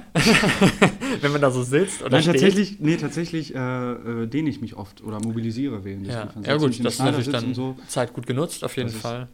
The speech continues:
Speaker 2: aber ja, ich weiß.
Speaker 1: Also ich würde,
Speaker 2: Andere
Speaker 1: ich würde
Speaker 2: Menschen
Speaker 1: sagen,
Speaker 2: nicht.
Speaker 1: was ich da so rausziehe, ist, ähm, ja, da sollte jeder irgendwie was finden,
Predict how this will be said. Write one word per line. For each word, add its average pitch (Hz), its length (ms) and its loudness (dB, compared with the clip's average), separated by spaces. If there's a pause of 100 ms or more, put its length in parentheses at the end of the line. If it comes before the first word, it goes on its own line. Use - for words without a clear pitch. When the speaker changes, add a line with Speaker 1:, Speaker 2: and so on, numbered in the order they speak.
Speaker 2:
aber 117 180 0
ja, 104 180 -4
ich 101 140 -12
weiß. 104 240 -14
Speaker 1:
Also 127 180 2
ich 160 200 -2
würde, 185 140 4
Speaker 2:
Andere 170 120 0
Speaker 1:
ich 147 60 -6
würde 165 120 -2
Speaker 2:
Menschen 135 40 -2
Speaker 1:
sagen, 135 220 0
Speaker 2:
nicht. 139 60 0
Speaker 1:
was 127 100 -6
ich 131 80 -10
da 131 120 2
so 131 100 -4
rausziehe, 123 480 -2
ist, - 280 -8
ähm, 113 340 -8 (380)
ja, 123 220 -12 (500)
da 120 120 -6
sollte 131 200 -2
jeder 135 200 0
irgendwie 123 240 -2
was 120 160 -8
finden, 113 560 -12